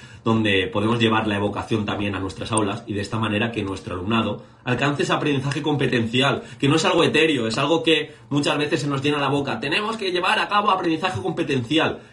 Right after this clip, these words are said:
Y aprendizaje competencial es ese aprendizaje que perdura en el tiempo.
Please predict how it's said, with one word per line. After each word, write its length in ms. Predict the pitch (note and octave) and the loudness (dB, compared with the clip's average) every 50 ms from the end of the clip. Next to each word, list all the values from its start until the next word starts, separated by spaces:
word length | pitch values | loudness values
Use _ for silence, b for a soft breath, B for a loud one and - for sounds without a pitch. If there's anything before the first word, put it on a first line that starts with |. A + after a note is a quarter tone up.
| B B B - | B B B -10
Y 80 | - G#2+ | -8 -6
aprendizaje 460 | F2+ F2 G2 F#2 F#2+ F#2+ B2+ C3 C#3 | -6 -4 -6 -6 -6 -6 -6 -4 -4
competencial 840 | D3 D3+ D3 C3 - - B2+ A#2 A2+ - C3 B2 A#2+ A#2+ - - - - - | -4 -4 -2 -2 -2 0 0 -2 -2 0 0 0 0 -2 -6 -10 -14 -14 -10
es 160 | - G#2 G#2+ | -8 -8 -6
ese 140 | B2+ - C3+ | -6 -4 -4
aprendizaje 640 | A2 G#2+ A2 G#2+ G#2 G2+ - A#2 G#2+ - A2 - - - | -2 -2 -2 -2 -4 -4 -4 -4 -4 -4 -6 -10 -10 -4
que 140 | - A2 | -4 -4
perdura 400 | A2 - G2 F#2+ G2 A2+ B2 B2+ | -2 -2 -4 -4 0 0 0 0
en 80 | B2 A2+ | 0 -2
el 140 | G#2 - - | -4 -6 -2
tiempo. 340 | A2+ A2 G2+ - - - | -2 -2 -2 -2 -8 -14